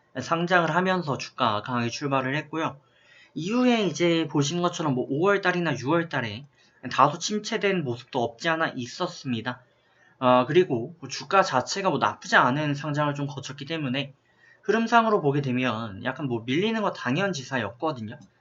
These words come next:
근데 그러던 도중에 최근 들어서 이제 가장 화제가 되고 있는 메타버스, 이 부분으로 인해서 강한 이슈를 받고 있고요. 뭐 자이언트 스텝 같은 경우는 브이엑스 기술을 비롯해서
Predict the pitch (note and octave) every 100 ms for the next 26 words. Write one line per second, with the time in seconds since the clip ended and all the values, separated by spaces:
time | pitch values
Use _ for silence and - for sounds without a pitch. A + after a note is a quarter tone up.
0 | _ _ _ - C#3 D3 G#3 A#3+ _ _
1 | _ _ _ - F#3 G#3 F3+ C#3 C#3+ C#3+
2 | F#3 D#3 A#2+ B2+ - G#3 G3+ F#3+ F3+ E3
3 | B2+ B2+ - - B2 F3+ E3+ E3+ E3 F3
4 | D#3+ C#3 C3+ A#2 G#2+ A2 - F3 C#3+ G#2+
5 | - _ _ - C3 - C3 G2+ - _
6 | _ _ - - A#2+ A#2+ D3+ C#3+ C#3+ E3+
7 | F3+ D3+ A#2 C3+ C3+ - B2 D#3+ D#3+ A2+
8 | - C#3 B2 - A2+ C#3+ B2 B2 A#2+ -
9 | _ _ _ _ _ C3+ C#3+ C#3 C#3+ C#3
10 | C3+ D#3 G#3 G#3+ G#3+ - G#3 G3+ G3 G3
11 | F#3+ F#3 F3+ C#3+ C#3 F3+ F#3+ - D#3+ D3
12 | D#3 D#3 D3 C3+ A#2+ C#3 C#3 C#3+ F3 E3+
13 | A2